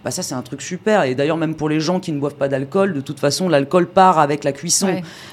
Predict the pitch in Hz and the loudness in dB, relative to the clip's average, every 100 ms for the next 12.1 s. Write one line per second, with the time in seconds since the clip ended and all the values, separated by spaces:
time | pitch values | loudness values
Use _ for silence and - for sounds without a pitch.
0 | - 190 - 156 170 175 175 170 170 156 | -4 -2 2 2 2 2 2 2 0 -2
1 | 208 208 214 151 - - - 160 151 151 | 2 2 2 -2 -12 -10 -2 0 0 -2
2 | 135 147 151 220 220 220 180 - 190 190 | -6 -6 0 2 2 0 -4 -4 -4 -2
3 | 160 156 160 165 156 139 160 151 170 151 | -2 -2 -2 -4 -6 -6 -4 -4 -2 -2
4 | 139 143 - 202 180 147 151 143 147 147 | -2 -4 -2 0 0 -2 -4 -4 -4 -2
5 | 147 143 165 190 226 - - - 180 - | -2 -2 2 4 4 -2 -10 -8 -2 0
6 | 165 180 170 160 170 147 147 143 - 202 | 0 0 -4 -2 -2 -4 -4 -2 2 2
7 | - 208 247 190 160 165 160 190 233 160 | 2 0 0 -2 -2 -4 -2 0 0 -2
8 | 151 - 151 151 - 180 - 147 151 147 | -4 -4 -4 -4 -4 -4 -4 -4 -4 -4
9 | 156 156 160 151 151 156 185 226 180 - | -4 -2 2 2 2 2 2 4 0 -4
10 | - - 123 - 214 - - 226 233 151 | -20 -18 -16 -8 -6 -6 -2 -2 -2 -4
11 | 156 165 175 143 151 156 156 - 208 220 | 0 0 0 0 -2 -2 -4 -4 -2 0